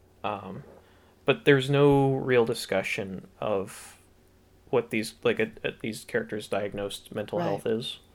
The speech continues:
Speaker 1: There's no saying that Martini, you know, he's, like, a paranoid schizophrenic, or this character is, like, uh, you know, he's, he's bipolar, or, you know, um,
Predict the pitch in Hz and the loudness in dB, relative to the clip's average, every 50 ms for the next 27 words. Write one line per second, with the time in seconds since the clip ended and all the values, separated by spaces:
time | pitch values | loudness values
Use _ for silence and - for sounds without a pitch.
0 | _ _ _ _ _ _ _ - - - - - 135 139 143 131 - 135 123 117 | _ _ _ _ _ _ _ -20 -20 -12 -6 -4 -2 0 2 4 4 4 4 4
1 | 113 110 110 - - - - - 135 127 117 113 113 - 151 139 139 135 131 120 | 4 0 0 -2 -10 -16 -8 -4 -2 0 0 0 2 4 4 6 6 6 4 4
2 | 117 131 - - - - - - - - _ _ _ - - 104 95 101 - - | 2 -2 -8 -14 -20 -20 -20 -20 -20 -20 _ _ _ -8 -4 -4 -4 -4 -2 0
3 | 113 113 110 113 104 98 117 104 - 120 107 107 107 104 - - 110 107 - - | 0 0 0 -2 -2 -2 -4 -2 0 0 0 0 -2 -4 -4 -6 -8 -8 -8 -8
4 | - - 131 - 190 190 - - - 196 190 - 110 113 - - - _ _ - | -10 -10 -8 -8 -10 -10 -8 -6 -6 -6 -6 -6 -8 -10 -12 -16 -20 _ _ -8
5 | - - - - 123 113 - - 104 101 95 - 107 95 95 95 - - - - | -8 -4 -2 0 0 0 -2 -4 -6 -6 -6 -6 -4 -6 -6 -8 -10 -18 -20 -20
6 | - - - - - _ _ _ - - 80 71 82 82 64 65 - - - - | -20 -20 -20 -20 -20 _ _ _ -6 -6 -4 -2 -2 -2 -2 -4 -4 -6 -8 -10
7 | - _ _ _ _ _ - 135 120 98 90 87 - - 127 110 104 - - - | -12 _ _ _ _ _ -8 -6 -6 -6 -6 -8 -10 -8 -8 -8 -8 -10 -10 -10
8 | - 135 131 - - 98 98 - 104 95 87 87 - - - - - - - - | -10 -10 -6 -2 -2 -2 0 0 0 0 0 -2 -6 -8 -10 -12 -16 -20 -20 -20
9 | _ _ _ _ - - 101 98 95 92 92 95 - - - _ _ - - - | _ _ _ _ -4 -2 -2 -2 -2 -4 -6 -8 -10 -12 -16 _ _ -12 -10 -10
10 | - - - - - - - - - 87 85 64 64 - - - | -10 -10 -12 -12 -14 -12 -8 -8 -6 -6 -6 -6 -6 -4 -4 -4